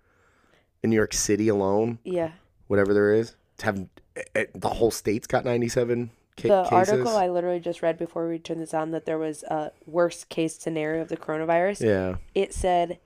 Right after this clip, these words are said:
Speaker 2: n-, um, ninety, like, ninety something, ninety-eight million people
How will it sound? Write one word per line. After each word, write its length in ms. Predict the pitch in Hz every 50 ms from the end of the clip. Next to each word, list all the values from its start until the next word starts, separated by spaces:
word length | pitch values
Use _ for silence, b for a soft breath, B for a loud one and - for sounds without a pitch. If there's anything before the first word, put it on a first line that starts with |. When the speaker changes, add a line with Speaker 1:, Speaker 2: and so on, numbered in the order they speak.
| _ _ _ _ _ - -
Speaker 2:
n-, 280 | 175 175 180 180 - - -
um, 520 | 175 170 170 165 165 165 165 170 165 170 - _ _ _ _ _ _ -
ninety, 600 | 185 180 170 175 185 202 202 196 202 196 196 190
like, 220 | 180 170 170 -
ninety 460 | 180 175 170 175 180 190 185 196 196
something, 440 | 190 - - 180 175 - 180 180 175
ninety-eight 640 | 170 165 170 175 180 185 185 185 - 170 175 175 -
million 500 | 170 165 165 165 165 170 170 170 170 165
people 520 | - - - 165 170 - 180 185 190 185